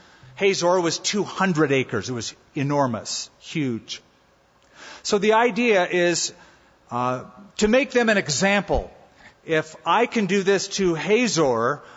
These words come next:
we can do this to any other city.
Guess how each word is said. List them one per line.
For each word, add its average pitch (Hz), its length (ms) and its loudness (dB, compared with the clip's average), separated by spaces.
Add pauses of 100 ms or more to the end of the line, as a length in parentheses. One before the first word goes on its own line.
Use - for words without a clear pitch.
we 151 140 -2
can 170 200 -2
do 175 180 0
this 175 240 0 (120)
to 196 220 -2
any 190 400 0
other 165 340 0
city. 165 400 -2